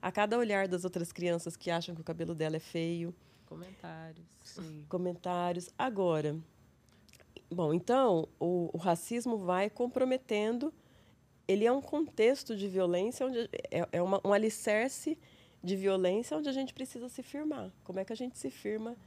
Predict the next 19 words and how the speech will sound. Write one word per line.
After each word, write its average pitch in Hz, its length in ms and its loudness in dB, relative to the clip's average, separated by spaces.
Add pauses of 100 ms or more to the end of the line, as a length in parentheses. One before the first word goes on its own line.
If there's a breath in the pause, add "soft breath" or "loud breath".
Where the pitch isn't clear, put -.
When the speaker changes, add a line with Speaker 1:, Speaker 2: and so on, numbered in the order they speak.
(220 loud breath)
Speaker 1:
nesse 202 300 -2
alicerce 202 480 -4
pegando 196 320 -2
fogo? 160 420 -4 (540 loud breath)
Speaker 3:
<laughs> 214 120 -10
Speaker 1:
Mas 196 280 4
é 226 40 4
importante 220 720 2
também 196 360 2
a 190 40 2
gente 185 300 -4
dizer 185 500 0
que - 180 -12
o 226 40 -2
racismo, 214 640 -6
ele 190 120 -2
adoece 196 460 -4
todo 311 360 -6
mundo. 175 300 -6